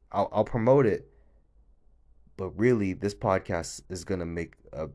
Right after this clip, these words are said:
the biggest growth from you sharing it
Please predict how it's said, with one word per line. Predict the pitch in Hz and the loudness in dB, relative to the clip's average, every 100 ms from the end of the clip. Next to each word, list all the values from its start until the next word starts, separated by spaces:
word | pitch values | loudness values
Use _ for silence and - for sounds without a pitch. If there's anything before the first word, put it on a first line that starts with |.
| - | -14
the | 76 | -14
biggest | 71 98 127 120 | -4 -2 -2 -2
growth | 117 123 135 - _ _ _ _ _ _ _ _ - _ - | 2 2 0 -8 _ _ _ _ _ _ _ _ -20 _ -8
from | 101 90 | -6 -2
you | 98 110 107 127 _ _ _ _ _ _ - - | 0 0 -2 -10 _ _ _ _ _ _ -20 -16
sharing | - 113 104 101 87 | -4 2 4 2 -2
it | 78 - | -8 -12